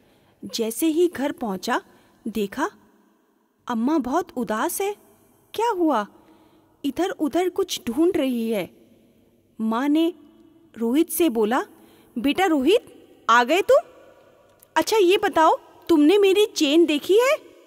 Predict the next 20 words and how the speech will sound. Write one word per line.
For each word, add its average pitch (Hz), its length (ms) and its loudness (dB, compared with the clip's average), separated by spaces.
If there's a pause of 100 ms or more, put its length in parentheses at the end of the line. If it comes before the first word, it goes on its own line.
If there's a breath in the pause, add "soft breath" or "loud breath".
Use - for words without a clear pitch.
(760)
पता 381 220 0
नहीं 453 200 4
कहाँ 359 320 0
रख 427 200 -2
दी 349 140 4
मैंने, 330 360 4 (360)
सुबह 403 360 2
से 453 180 2
ढूंढ 320 280 4
रही 311 280 4
हूँ, 320 220 4 (380 loud breath)
कहीं 349 260 2
नहीं 440 220 6
मिल 311 200 2
रही। 277 300 0 (400 loud breath)
बेटा 311 220 -2
तुमने 349 360 4
कहीं 427 260 2
देखी 277 380 0
है?" 508 180 2